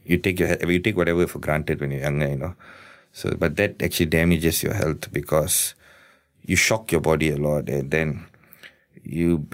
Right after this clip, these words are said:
from very extreme eating clean food and thing, then when you overeat, you actually give a lot of work for your kidney and liver and all this to process this entire thing. So that is very, very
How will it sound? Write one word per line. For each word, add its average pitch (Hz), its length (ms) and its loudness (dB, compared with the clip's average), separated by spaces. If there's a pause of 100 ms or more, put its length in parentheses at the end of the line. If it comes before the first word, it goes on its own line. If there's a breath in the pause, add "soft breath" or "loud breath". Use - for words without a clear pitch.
(120)
from 87 240 2
very 92 180 2
extreme 87 560 2
eating 85 400 0
clean 85 320 0
food 78 220 -2
and 76 120 -4
thing, 82 180 0
then 87 120 2
when 78 140 0
you - 100 -4
overeat, 85 580 2 (440 loud breath)
you 80 120 0
actually 90 320 2
give 87 180 4
a - 60 0
lot 85 200 4
of 80 80 4
work 78 240 2
for - 100 -2
your 78 100 -2
kidney 80 460 -2
and 76 160 0
liver 73 240 2
and 65 300 -4
all 55 120 -4
this - 260 -2
to - 120 -6
process 78 500 0
this - 220 -10
entire 71 360 -2
thing. - 260 -6 (400 loud breath)
So - 160 0
that 104 220 0
is 90 120 -2
very, 87 240 2
very 82 420 2